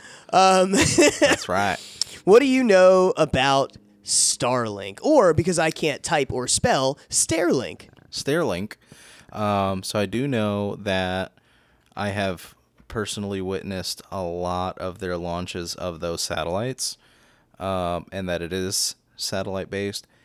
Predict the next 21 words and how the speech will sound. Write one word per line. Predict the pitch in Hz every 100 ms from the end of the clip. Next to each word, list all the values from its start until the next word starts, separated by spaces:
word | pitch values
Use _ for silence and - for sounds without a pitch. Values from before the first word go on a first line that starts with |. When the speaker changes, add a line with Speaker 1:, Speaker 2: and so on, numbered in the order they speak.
| _ 92
Speaker 2:
and | 92
that | 92 92
it's | 92 92 -
Speaker 1:
Hold | 135 131
on, | 120 117
I | 131
Speaker 2:
expensive | 135
Speaker 1:
do | 147 139
Speaker 2:
as |
Speaker 1:
really | 123 120 113 107 98
Speaker 2:
fuck. | -
Speaker 1:
just, | 120 -
just | 117 120
wanna | 113 107
point | 113 101
out, | 101 98 - 101
um, | 95 90 90
I | - 120
really | 117 117 110
miss | 101 101 107 -
that. | 120 120 117